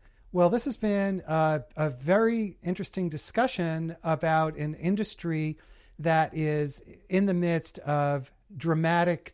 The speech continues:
change. And we have been talking with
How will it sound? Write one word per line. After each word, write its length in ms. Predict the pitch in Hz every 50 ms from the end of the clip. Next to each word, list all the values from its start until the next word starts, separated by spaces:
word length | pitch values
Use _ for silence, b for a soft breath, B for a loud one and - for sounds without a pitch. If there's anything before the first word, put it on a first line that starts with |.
| _ _
change. 680 | - - - 175 160 147 135 113 101 101 104 - - _ _ b b b b b b b b b b b b
And 240 | 156 156 160 170 170
we 120 | 190 208 202
have 240 | 202 202 196 - -
been 260 | 190 185 180 175 170
talking 500 | - - 185 175 185 180 208 190 180 175
with 640 | 165 165 165 160 160 160 156 156 156 156 151 147